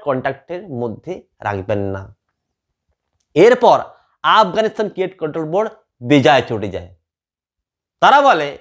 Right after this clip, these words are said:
যে, "তোদের একটু লজ্জা নেই? তোরা দেশের থেকে টাকাকে বেশি গুরুত্ব দিচ্ছিস, তোরা দেশের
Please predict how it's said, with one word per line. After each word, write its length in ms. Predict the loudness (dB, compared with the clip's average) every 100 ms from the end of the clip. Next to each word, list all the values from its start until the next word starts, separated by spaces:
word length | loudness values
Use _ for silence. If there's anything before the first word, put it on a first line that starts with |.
| _ _ _ _ _
যে, 60 | -20
"তোদের 540 | _ -12 -10 -10 -12
একটু 280 | -20 _ -8
লজ্জা 540 | -4 -4 -4 -2 -2
নেই? 180 | -2 -6 -14 _ _ _ _ _ _ _ _
তোরা 180 | 4 4
দেশের 420 | 4 2 4 0 0
থেকে 520 | -2 0 -2 -4 -16 _ _ _ _ _ _ _ _ _ _ _
টাকাকে 360 | 0 0 0
বেশি 240 | 0 0 -2
গুরুত্ব 320 | -4 -4 -6
দিচ্ছিস, 600 | -8 -10 -14 -20 -20 _ _ _ _ _ _ _ _ 2
তোরা 180 | 2
দেশের 440 | 2 2 2 4